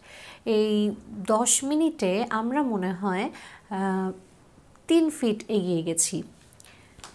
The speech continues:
inch by inch, হ্যাঁ, ইঞ্চি ইঞ্চি করে তিন ফিট মনে হয় এগিয়ে যেতে পেরেছি। তার মানে চিন্তা করো, খুবই আসলে, আহ,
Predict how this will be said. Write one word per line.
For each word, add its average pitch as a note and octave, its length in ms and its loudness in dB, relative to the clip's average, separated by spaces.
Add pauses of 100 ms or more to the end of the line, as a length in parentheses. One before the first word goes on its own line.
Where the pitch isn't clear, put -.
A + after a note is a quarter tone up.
(920)
inch D4 220 8
by F3+ 440 0
inch, E3 140 -2 (600)
হ্যাঁ, A#3+ 280 0 (260)
ইঞ্চি C#4+ 320 2
ইঞ্চি C#4+ 280 2
করে C#4 320 0 (160)
তিন D4+ 220 4
ফিট C4 300 -2 (400)
মনে G#3+ 180 -2
হয় B3+ 200 -2 (140)
এগিয়ে A3 300 0
যেতে G3 240 -2
পেরেছি। F3 500 -2 (400)
তার A#3 140 2
মানে A#3 380 0
চিন্তা C4 360 2
করো, A#3 480 0
খুবই B3+ 600 -2 (120)
আসলে, G3 500 0 (340)
আহ, F#3+ 440 -2